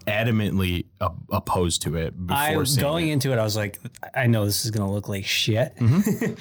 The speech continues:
Speaker 2: <laughs>
Speaker 1: I thought the
Speaker 2: And
Speaker 1: same
Speaker 2: then
Speaker 1: thing.
Speaker 2: when it started and you, like, saw the city and the car, like, driving through, I was like, "Oh my God, this looks like fucking Jimmy Neutron,
Speaker 1: <laughs>
Speaker 2: dude."
Speaker 1: Yeah.
Speaker 2: And then as the movie went on and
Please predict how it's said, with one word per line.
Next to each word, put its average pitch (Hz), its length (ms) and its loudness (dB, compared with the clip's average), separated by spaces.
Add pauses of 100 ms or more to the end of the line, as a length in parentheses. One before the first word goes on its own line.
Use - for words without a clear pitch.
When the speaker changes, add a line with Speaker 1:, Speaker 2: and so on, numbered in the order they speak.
Speaker 2:
<laughs> - 100 -6
Speaker 1:
I 101 40 -2
thought 92 40 -2
the - 60 -2
Speaker 2:
And 139 100 2
Speaker 1:
same 147 80 0
Speaker 2:
then 143 280 0
Speaker 1:
thing. 123 100 -6
Speaker 2:
when 135 240 2
it 156 120 0
started 135 580 2
and 123 300 2
you, 123 120 2
like, 110 160 0
saw 117 240 2
the 113 100 0
city 120 380 2
and 110 100 0
the 98 60 -2
car, 107 260 -2
like, 123 160 2
driving 135 320 0
through, 151 160 2
I - 20 2
was 120 120 2
like, 123 100 -2
"Oh 143 100 0
my 131 180 2
God, 113 220 0
this 104 160 -2
looks 113 180 -4
like 110 140 0
fucking 110 420 2
Jimmy 113 260 2
Neutron, 113 560 2
Speaker 1:
<laughs> - 0 -
Speaker 2:
dude." 170 260 2
Speaker 1:
Yeah. 120 440 0 (420)
Speaker 2:
And 156 200 4
then 170 380 0 (300)
as 139 240 2
the 151 80 2
movie 135 240 2
went 120 220 2
on 131 340 2
and 113 360 -2